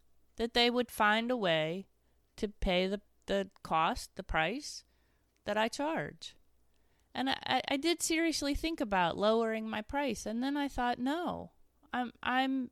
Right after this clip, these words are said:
I'm worth every penny of what I'm charging, and truthfully, probably more." So if they really want to work with me,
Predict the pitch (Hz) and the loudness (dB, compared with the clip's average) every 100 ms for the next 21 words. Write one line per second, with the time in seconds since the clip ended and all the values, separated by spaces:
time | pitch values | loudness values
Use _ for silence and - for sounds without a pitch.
0 | - 240 277 330 311 294 262 254 - 233 | 0 4 4 2 0 2 2 0 0 0
1 | 262 247 226 - 285 311 208 185 190 - | 2 -2 -2 -2 -2 -2 -2 -4 -8 -14
2 | - - 202 208 226 226 208 202 254 247 | -20 -8 -4 2 2 4 0 -2 0 0
3 | 214 190 196 202 196 _ - 254 262 - | 0 -6 -6 -8 -10 _ -8 -6 -6 -4
4 | 190 190 196 - 208 208 196 - 185 185 | -2 -2 -4 -2 0 0 -2 -6 -6 -6
5 | 190 175 165 196 - _ _ _ _ _ | -6 -4 -4 -6 -10 _ _ _ _ _
6 | _ _ - - 254 254 247 - - - | _ _ -14 -4 2 2 2 0 -4 0
7 | 277 285 240 254 311 349 349 320 302 294 | 0 0 0 0 2 2 0 0 0 0
8 | 262 294 359 247 226 - 202 196 196 | 0 0 0 -4 -4 -6 -6 -6 -6